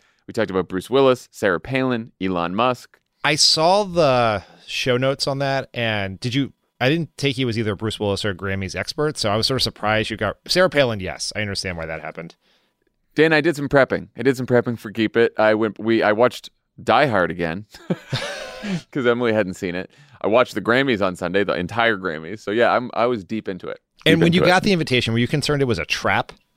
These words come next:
Speaker 1: And that's what I said to them. I replied and thought it was a trap 'cause it, it came on April Fool's Day.
Speaker 2: Oh, interesting.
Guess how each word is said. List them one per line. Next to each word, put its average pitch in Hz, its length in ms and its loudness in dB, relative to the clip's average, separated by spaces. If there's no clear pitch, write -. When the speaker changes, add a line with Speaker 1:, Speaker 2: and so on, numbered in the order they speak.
Speaker 1:
And 117 140 0
that's 117 180 2
what 117 80 2
I 104 60 6
said 120 220 0
to 98 60 -8
them. 65 140 -12
I 85 100 0
replied 95 460 0
and 85 100 -12
thought 87 140 -2
it 76 40 -6
was - 120 -10
a - 40 -18
trap 90 280 -4
'cause 113 140 -8
it, 107 120 -12
it 110 320 0
came 123 200 -6
on 110 120 -2
April 101 200 -4
Fool's 123 220 -12
Day. - 120 -20
Speaker 2:
Oh, 113 200 -2
interesting. 95 440 -10